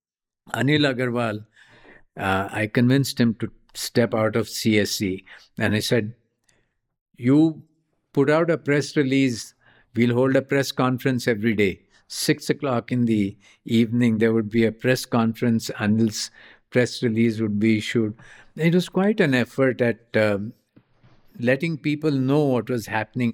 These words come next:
And the next day, nine o'clock would be a early morning meeting of the volunteers. Ki aaj, uh, kya kya karna hai?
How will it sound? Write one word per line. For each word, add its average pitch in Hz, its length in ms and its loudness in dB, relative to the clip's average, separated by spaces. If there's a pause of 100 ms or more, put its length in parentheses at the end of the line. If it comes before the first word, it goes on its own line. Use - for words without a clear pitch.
And 117 160 2
the 123 60 2
next 135 340 0
day, 123 360 0 (500)
nine 120 320 -2
o'clock 139 500 -2
would 120 180 -2
be 120 300 2
a 113 240 0 (440)
early 123 260 2
morning 131 440 0
meeting 123 360 0
of 120 120 -2
the 120 100 0
volunteers. 110 840 0 (340)
Ki 139 200 2 (200)
aaj, 127 380 0 (580)
uh, 117 300 -6 (100)
kya 123 240 0
kya 139 220 -2
karna 110 400 0
hai? - 220 -14